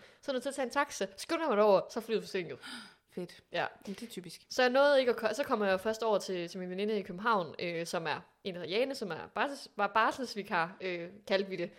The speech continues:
Speaker 2: Ja.
Speaker 1: for, for dig, fordi
Speaker 2: Ja.
Speaker 1: du kunne jo desværre ikke tage med. Øhm, og så nåede jeg ikke, så nåede jeg simpelthen ikke at se det afsnit inden, så det var faktisk virkelig træls.
Speaker 2: Ja.
Speaker 1: Men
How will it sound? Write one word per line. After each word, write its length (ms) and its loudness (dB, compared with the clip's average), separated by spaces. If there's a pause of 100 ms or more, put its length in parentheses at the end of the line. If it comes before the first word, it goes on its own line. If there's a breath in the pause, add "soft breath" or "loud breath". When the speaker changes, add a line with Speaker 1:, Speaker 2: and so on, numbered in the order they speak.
Speaker 2:
Ja. 180 4
Speaker 1:
for, 260 6
for 60 -2
dig, 340 6
fordi 140 0
Speaker 2:
Ja. 100 0
Speaker 1:
du 80 -4
kunne 160 -4
jo 60 0
desværre 280 -4
ikke 100 -4
tage 120 -6
med. 100 4 (540 loud breath)
Øhm, 340 2 (100)
og 100 0
så 240 4
nåede 160 8
jeg 80 8
ikke, 120 2
så 160 -2
nåede 140 4
jeg 60 4
simpelthen 300 -4
ikke 120 0
at 60 -2
se 160 -2
det 60 0
afsnit 360 -2
inden, 320 -4
så 80 -6
det 100 2
var 60 2
faktisk 220 0
virkelig 200 -8
træls. 360 -10
Speaker 2:
Ja. 120 -6 (220)
Speaker 1:
Men 180 4